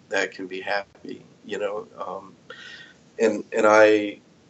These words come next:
am trying to appreciate things like a great cup of coffee,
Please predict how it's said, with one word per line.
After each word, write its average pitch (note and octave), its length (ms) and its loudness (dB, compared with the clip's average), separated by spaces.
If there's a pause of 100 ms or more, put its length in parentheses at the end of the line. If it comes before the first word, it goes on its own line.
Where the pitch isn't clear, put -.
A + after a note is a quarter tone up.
(960)
am A2+ 160 -2
trying A#2+ 320 4
to A2+ 100 0
appreciate A#2 640 0
things G#2 260 0
like G2+ 200 0
a F#2+ 60 -6
great G#2 520 0
cup - 220 -10
of - 60 -12
coffee, A#2 760 0